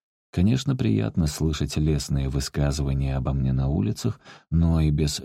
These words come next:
всеобщего обожания я не умирал. Илос Авара — двойное имя точно ваша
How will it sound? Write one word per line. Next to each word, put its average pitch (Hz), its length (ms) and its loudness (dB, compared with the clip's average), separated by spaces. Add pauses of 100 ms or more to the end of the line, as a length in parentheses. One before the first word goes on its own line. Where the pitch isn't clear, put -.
всеобщего 76 720 0
обожания 71 720 0
я - 160 0
не 67 140 -2
умирал. 62 520 -6 (800)
Илос 82 520 0
Авара — 78 600 -2 (300)
двойное 85 580 4
имя 98 380 2
точно - 520 -2
ваша 71 500 -2